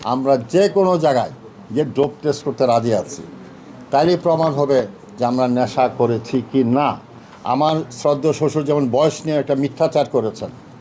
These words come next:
একেবারে মিথ্যাচার করেছেন, সেটা প্রমাণিত হয়েছে যে ওনার এই বক্তব্য মিথ্যা। নেশার কথা বলতেছেন,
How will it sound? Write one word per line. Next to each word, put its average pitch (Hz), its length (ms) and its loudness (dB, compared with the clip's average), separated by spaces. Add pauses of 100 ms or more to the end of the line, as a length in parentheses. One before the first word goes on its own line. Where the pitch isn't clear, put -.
(100)
একেবারে 175 420 2
মিথ্যাচার 139 540 0
করেছেন, 107 280 -2 (260)
সেটা 170 240 2
প্রমাণিত 151 460 0
হয়েছে 127 220 0
যে 170 80 -4
ওনার 143 240 2
এই 139 60 2
বক্তব্য 117 340 -4
মিথ্যা। 120 420 -2 (460)
নেশার 151 340 2
কথা 165 240 2
বলতেছেন, 151 380 -2